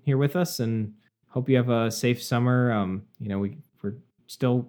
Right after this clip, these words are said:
I think a lot of people are still trying to get through covid. It doesn't look as good in the rest of the world as it does in the U S,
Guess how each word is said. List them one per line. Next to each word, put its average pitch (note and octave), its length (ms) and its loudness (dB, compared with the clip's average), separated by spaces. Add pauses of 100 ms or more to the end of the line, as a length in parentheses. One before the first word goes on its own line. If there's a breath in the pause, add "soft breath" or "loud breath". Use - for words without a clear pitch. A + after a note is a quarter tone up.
(120)
I C3 80 -8
think B2+ 160 -4
a B2 60 -2
lot A#2 200 4
of - 60 -4
people C3 220 0
are A2 40 0
still B2+ 200 0
trying A#2+ 180 0
to A#2+ 80 2
get A2+ 120 0
through A2 120 -4
covid. B2 320 0
It B2 120 -6
doesn't G#2+ 260 -6
look A2+ 160 -8
as G2+ 100 -6
good A2+ 420 -2
in G#2 300 -4
the G#2 80 -8
rest G#2 220 -2
of - 40 -20
the G#2 60 -4
world A2 320 -2
as G2+ 100 -6
it F#2+ 140 -8
does G#2+ 320 0
in G#2+ 180 -10
the G2+ 60 -6
U A2+ 260 0
S, C3+ 300 4